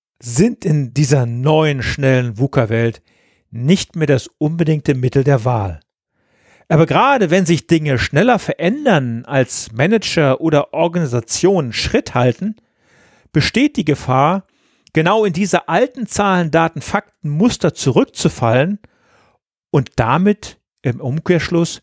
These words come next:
das Problem noch zu verschärfen. Darum möchte ich Ihnen zum Abschluss jetzt noch meine zehn Tipps präsentieren, wie Sie sich als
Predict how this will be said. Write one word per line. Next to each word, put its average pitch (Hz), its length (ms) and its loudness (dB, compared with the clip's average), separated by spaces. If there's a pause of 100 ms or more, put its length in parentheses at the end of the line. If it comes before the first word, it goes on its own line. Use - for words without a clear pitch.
(100)
das 113 140 -4
Problem 110 440 -2
noch 135 160 -4
zu - 160 -4
verschärfen. 110 680 -4 (1040)
Darum 262 360 2 (120)
möchte 220 320 0
ich 180 120 -4
Ihnen 165 260 -4
zum - 200 -6 (120)
Abschluss 214 720 -2 (300)
jetzt - 280 -2
noch 143 180 -2
meine 131 560 0 (220)
zehn 254 440 -2
Tipps - 340 -4
präsentieren, 170 1000 -2 (960)
wie 120 120 -2
Sie 170 260 2
sich 220 480 0 (120)
als - 400 -2